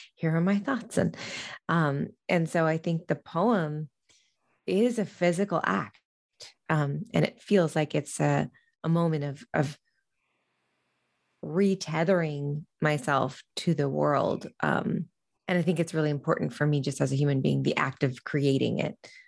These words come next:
um, regardless <laughs> of whether it's read or ever done or any of those things. I think making it is, um, is really important somehow, just to, um, my body and my mind and my heart,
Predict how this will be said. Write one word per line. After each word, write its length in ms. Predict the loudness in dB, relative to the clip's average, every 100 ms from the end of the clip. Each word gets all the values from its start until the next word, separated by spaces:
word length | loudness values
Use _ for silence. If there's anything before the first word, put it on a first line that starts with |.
| _ 0
um, 300 | 0 0 0
regardless 540 | -2 0 0 0 0
<laughs> 40 | 0
of 100 | 2
whether 260 | 0 -2
it's 260 | -4 -6 -16 -14 -4
read 400 | 0 2 4 2
or 200 | 0 -2
ever 180 | -2 -2
done 500 | 0 2 4 2 0
or 120 | 0
any 220 | 2 2 2
of 80 |
those 200 | 0 -2
things. 320 | -2 -6 -6 -8 -16 -20 -6
I 60 | 0
think 200 | 0 0
making 500 | 2 0 0 0 0
it 200 | 0 -2 _ -20 -20 -14 -2
is, 260 | 0 0
um, 380 | 0 0 -2 -6 -10 _ -2
is 160 | 0
really 280 | 2 2 0
important 480 | -2 0 0 0 -2
somehow, 400 | 2 2 2 -2
just 340 | 2 2 2 -2
to, 320 | 2 2 2
um, 340 | 0 0 -4 -8 _ _ _ _ _ _ _ _ _ -2
my 100 | 0
body 540 | 0 0 0 -2 -4 -4
and 100 | 0
my 220 | 2 2
mind 480 | 2 2 2 2 2
and 240 | 0 0
my 220 | 0 0 0
heart, 340 | 0 0 0